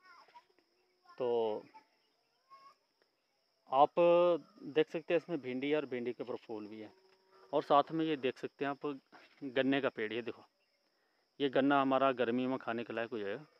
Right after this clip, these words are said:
और ये जो लता दिख रही है आपको पीछे,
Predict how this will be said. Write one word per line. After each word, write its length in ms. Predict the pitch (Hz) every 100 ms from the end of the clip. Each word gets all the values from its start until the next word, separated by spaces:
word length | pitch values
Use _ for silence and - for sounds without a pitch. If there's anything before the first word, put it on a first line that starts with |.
| _ _ - _ _ _ _ - _ _ _ _ _ _ _ - _ _
और 300 | 127 139 147
ये 160 | 156 151
जो 120 | 156
लता 240 | 127 123
दिख 160 | 135 143
रही 120 | 117
है 60 | 117
आपको 200 | 107 131
पीछे, 380 | 131 - 131